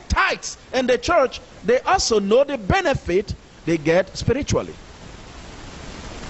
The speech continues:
That is why they are doing it. So we should also see it the other way.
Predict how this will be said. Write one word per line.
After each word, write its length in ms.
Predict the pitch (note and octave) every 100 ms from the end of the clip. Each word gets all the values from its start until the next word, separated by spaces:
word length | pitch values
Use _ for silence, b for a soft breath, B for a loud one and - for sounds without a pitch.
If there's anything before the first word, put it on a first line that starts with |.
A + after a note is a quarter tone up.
| - - - - - -
That 160 | C4+ E4+
is 140 | A3+
why 160 | G3+ C4
they 140 | C#4
are 80 | D#4
doing 260 | F4 F#4+ F#3+
it. 160 | - - - - - - - - - - - - - - - - - - - - - - - - - - - - -
So 140 | C4 C#4
we 120 | D4
should 280 | - F4 -
also 300 | G4 G#4 C4
see 320 | - E4 G3+
it 80 | G3+ - - - - -
the 120 | D#3+
other 180 | G3+ A3+
way. 220 | B3 C4